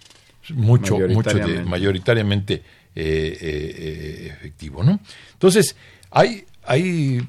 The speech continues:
Speaker 1: pues, una serie de variables que pueden ser muy útiles para la parte, digamos, de caracterización de cómo son las unidades económicas, no solamente la parte cuantitativa, sino esta forma de cómo operan. Preguntamos incluso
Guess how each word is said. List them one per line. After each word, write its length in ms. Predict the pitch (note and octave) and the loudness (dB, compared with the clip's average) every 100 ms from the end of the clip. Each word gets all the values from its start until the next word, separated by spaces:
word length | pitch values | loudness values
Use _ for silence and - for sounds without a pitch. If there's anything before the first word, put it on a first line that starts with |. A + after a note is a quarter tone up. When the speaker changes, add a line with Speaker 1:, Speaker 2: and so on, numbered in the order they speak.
| - | -10
Speaker 1:
pues, 400 | - G#2 - - | -4 -4 -4 -6
una 200 | C3+ C3+ | 2 2
serie 200 | C3+ D3+ | 4 2
de 80 | C3+ | 4
variables 720 | G#2 A2 C#3+ C#3+ A2+ A2 - _ | 4 6 6 6 4 0 -6 _
que 180 | - F2 | -10 -8
pueden 300 | - A2 G#2+ | -4 -4 -4
ser 260 | G#2 G#2 G#2+ | -4 -4 -2
muy 240 | G#2+ G2+ | -4 -4
útiles 480 | A2+ - F#2+ F#2+ G2+ | -6 -6 -4 -4 -6
para 480 | - D#2 D2+ D2+ D2 | -6 -6 -6 -8 -10
la 100 | D#2 | -10
parte, 400 | E2+ D#2+ - E2 | -10 -10 -12 -10
digamos, 540 | D#2 E2 F2 F2 - _ _ - | -10 -10 -10 -12 -16 _ _ -12
de 160 | E2 | -8
caracterización 1080 | F2 E2+ D#2+ - F2 D#2+ E2+ - G#2+ A2 A#2 - - _ - | -6 -6 -6 -8 -8 -8 -8 -2 -2 -2 -4 -10 -20 _ -18
de 440 | D#2+ F#2 F#2+ G2 | -8 -4 -4 -6
cómo 360 | - A2 G#2+ F2 | -4 -2 -2 -4
son 240 | - G2 | -6 -6
las 200 | E2+ D#2 | -6 -8
unidades 480 | D#2+ D#2 D#2+ D#2+ - | -10 -8 -6 -8 -10
económicas, 500 | - D2 D#2+ F2 G2 | -12 -8 -8 -6 -4
no 80 | B2 | -2
solamente 460 | B2+ C#3 A#2+ B2+ G#2+ | -2 0 0 -2 -4
la 160 | E2+ | -4
parte 300 | A2 G2+ A#2+ | -8 -6 -8
cuantitativa, 920 | - E2+ D#2 D#2+ - D2 - F#2+ C3+ - - - _ | -8 -10 -10 -12 -12 -12 -10 -8 -10 -12 -20 -20 _
sino 240 | - G#2+ | -2 0
esta 200 | E3 E3+ | 0 -2
forma 260 | - E3+ E3 | -2 -2 0
de 140 | E3+ | 0
cómo 220 | C#3 D3 | 0 0
operan. 440 | G#2 G#2 B2+ G2+ D#2 - _ | 0 2 2 2 -4 -16 _
Preguntamos 560 | G2+ G#2 G#2 C3+ D#3+ B2 | -2 -2 0 0 0 0
incluso 480 | G2+ C3 C3+ D#3 | -2 0 2 0